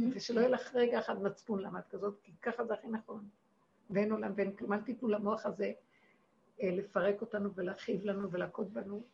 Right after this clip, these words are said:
כלום, כלום, לא מצפון ולא שום דבר. ככה וזהו, וככה וזהו, ככה וזהו. אין לו מקום בכלל. לא לתת לו מקום. לא, אין, זה אל חזור. אל תסתכלו אחורה ותשקיפו על מה שהיה. שמה הוא תופס אותנו פחד פחדים.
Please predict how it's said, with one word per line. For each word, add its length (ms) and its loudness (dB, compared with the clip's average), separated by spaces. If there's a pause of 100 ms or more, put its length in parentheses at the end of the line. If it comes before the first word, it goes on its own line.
כלום, 180 0
כלום, 240 -4
לא 80 -4
מצפון 440 0
ולא 160 0
שום 180 -8
דבר. 280 0
ככה 240 -4
וזהו, 340 -2
וככה 360 -6
וזהו, 200 -10
ככה 200 -8
וזהו. 160 -6 (420)
אין 160 6
לו 140 6
מקום 320 4
בכלל. 320 -2 (640)
לא 120 6
לתת 340 2
לו 80 0
מקום. 360 -4 (440)
לא, 380 8 (120)
אין, 220 6 (180)
זה 160 6
אל 180 8
חזור. 540 6
אל 80 6
תסתכלו 460 4
אחורה 340 4
ותשקיפו 680 2
על 60 2
מה 160 2
שהיה. 340 2 (320)
שמה 400 4
הוא 160 2
תופס 340 -2
אותנו 420 0 (280)
פחד 280 0
פחדים. 400 0